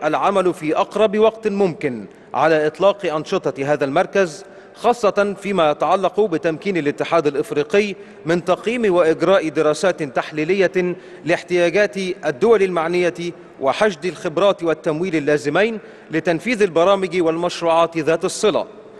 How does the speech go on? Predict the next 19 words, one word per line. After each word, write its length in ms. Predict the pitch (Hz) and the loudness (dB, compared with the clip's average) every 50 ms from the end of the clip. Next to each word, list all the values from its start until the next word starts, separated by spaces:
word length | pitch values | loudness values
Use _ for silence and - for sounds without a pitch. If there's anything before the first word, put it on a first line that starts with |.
| - - - | -20 -20 -6
خاصة 640 | - - 220 226 220 - 190 170 - 185 190 196 185 - - - - - - | 0 2 2 2 2 0 -4 -2 -2 -2 -2 -2 -6 -10 -14 -20 -14 -4 0
تلك 220 | 196 233 220 - | 0 0 2 2
المعنية 540 | 226 220 208 190 180 190 202 208 208 190 175 - | 0 0 0 0 0 0 0 0 0 0 0 2
بمعالجة 840 | 185 175 170 151 165 165 160 156 139 151 160 160 180 196 185 175 160 165 | 0 0 2 2 0 0 0 0 2 2 2 2 2 2 0 0 -2 -2
العجز 380 | 175 147 131 160 175 147 127 156 | -2 -2 0 -2 -2 -2 -4 -4
الهيكلي 640 | 151 131 131 147 139 - 147 143 165 208 226 214 - - - - - - - | -4 -2 -2 -4 -2 0 0 2 2 0 0 -2 -10 -16 -20 -20 -16 -8 -4
الذي 420 | 160 165 180 202 185 160 190 180 165 | -2 2 2 2 2 0 -2 -2 -2
يعوق 440 | 160 143 175 233 233 - 220 196 - | 0 2 2 0 0 0 -4 -2 -2
تحقيق 480 | 190 165 - - - 202 196 - - 185 175 170 - - - | -2 -4 -4 -4 -4 -4 -2 0 2 2 2 2 2 -2 -6
التنمية 440 | 165 160 - 185 175 180 196 185 156 - | -6 -4 -2 -2 0 2 2 2 2 2
الاقتصادية 680 | 165 156 170 - - - 180 160 151 180 175 156 139 139 143 135 | 0 -4 -4 -4 -4 -4 -2 0 2 4 4 4 2 0 -2 -2
والاجتماعية 800 | 127 151 180 202 190 - - 170 160 151 151 180 190 180 170 - 175 175 165 - - - - - | 0 2 2 0 0 -2 -2 -2 0 0 2 2 2 2 0 -2 -4 -6 -6 -8 -10 -20 -16 -8
في 120 | - 185 214 | -4 0 2
مرحلة 440 | 202 185 165 - - 185 185 180 170 - | 4 4 2 2 0 0 0 0 -2 -2
ما 240 | 180 170 156 156 156 | -2 -2 0 0 0
بعد 260 | 147 170 - - 147 | 2 2 0 0 0
النزاعات، 680 | 151 151 160 170 156 151 170 139 131 120 - - - - - - - - - - - - - - - - - - - - - - - - | 0 -2 -2 -2 -2 0 -2 -2 -2 -4 -8 -10 -16 -20 -20 -20 -20 -20 -20 -20 -20 -20 -20 -20 -20 -20 -20 -20 -20 -20 -20 -18 -6 -2
والمشروعات 720 | 139 143 143 143 151 143 - - 151 143 165 180 180 180 | 0 0 2 2 0 0 0 0 2 2 4 2 2 0
الموجهة 760 | 165 147 135 127 127 143 156 151 143 135 160 175 165 165 175 | -2 -6 -6 -6 -2 2 2 2 2 2 2 2 2 2 0